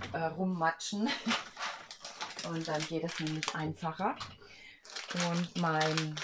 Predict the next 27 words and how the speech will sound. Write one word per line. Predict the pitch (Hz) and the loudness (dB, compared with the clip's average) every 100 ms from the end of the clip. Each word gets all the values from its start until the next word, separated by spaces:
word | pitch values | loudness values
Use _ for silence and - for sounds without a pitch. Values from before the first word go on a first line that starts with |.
| - | -2
Spatel | - 277 285 269 | 6 10 10 10
mache | 226 202 208 | 8 6 4
ich | |
mir | 196 175 | 2 4
einfach | 202 208 196 | 4 4 2
wieder | 180 175 170 | 4 4 6
mit | 170 - | 4 4
einem | 156 156 160 156 - - - _ - - - - - _ - | 4 4 2 0 -8 -20 -20 _ -20 -20 -20 -20 -20 _ -6
Feuchttuch | - 220 214 - 175 | 4 4 4 -2 -2
sauber. | - 175 170 175 170 - _ _ _ _ _ _ _ _ _ _ _ _ - _ _ _ _ - | 4 6 8 8 6 2 _ _ _ _ _ _ _ _ _ _ _ _ -20 _ _ _ _ 0
Alles | 156 160 - | 0 0 -2
bestens. | - - - - - - - - - - - - - - - | -2 -2 -4 -4 -4 0 2 2 -2 -4 0 2 2 0 8
So, | 311 233 | 10 12
weiter | 180 220 247 - 180 | 12 10 8 6 8
geht's. | 262 - | 8 8
Jetzt | 226 - | 4 6
nehmt | 233 403 339 | 6 6 6
ihr | 262 | 6
euch | 226 214 | 6 6
euer | 190 175 | 6 8
Schwämmchen | - 165 165 196 285 494 - - - _ - - - - - - - - - - 277 - - 202 202 147 - - - - - - - - - | 6 6 6 8 6 6 0 -20 -20 _ -20 -16 -14 -12 -10 -10 -12 -16 -6 4 4 4 2 6 6 6 -2 -20 -20 -20 -16 -16 -16 -6 6
und | 180 170 | 8 8
tupft | 208 208 - - | 6 6 4 6
hier | 196 | 6
so | 165 | 8
ein | 165 160 | 6 8
bisschen | 277 - 254 240 | 6 8 10 12